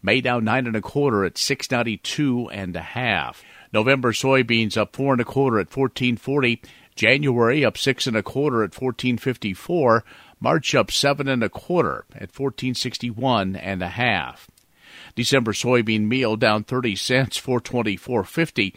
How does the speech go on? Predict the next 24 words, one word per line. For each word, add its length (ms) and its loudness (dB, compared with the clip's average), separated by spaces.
December 340 -2
soybean 480 0
oil 320 2
up 140 -6
two 160 -2
twenty-four, 800 -2
seventy-five 1000 0
sixty-one. 960 -2
December 360 2
Chicago 500 4
wheat 480 -2
down 180 -2
fifty-six 580 -4
and 100 -2
a 60 0
half, 340 0
eight 160 -4
forty-six. 680 -4
March 280 2
down 220 0
fifty-four 720 -2
at 60 0
eight 180 -4
sixty-five. 1120 -2